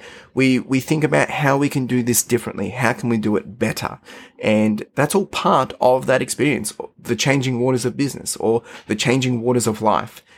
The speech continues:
It's going to be that regardless. So myth number two,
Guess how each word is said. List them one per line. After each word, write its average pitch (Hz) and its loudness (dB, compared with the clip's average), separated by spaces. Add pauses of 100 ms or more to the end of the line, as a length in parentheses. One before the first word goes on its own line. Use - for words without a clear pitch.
(160)
It's 120 -2
going 127 2
to 123 -4
be 110 2
that 107 0
regardless. 104 -4
So 120 4 (460)
myth 185 2
number 143 2
two, 123 2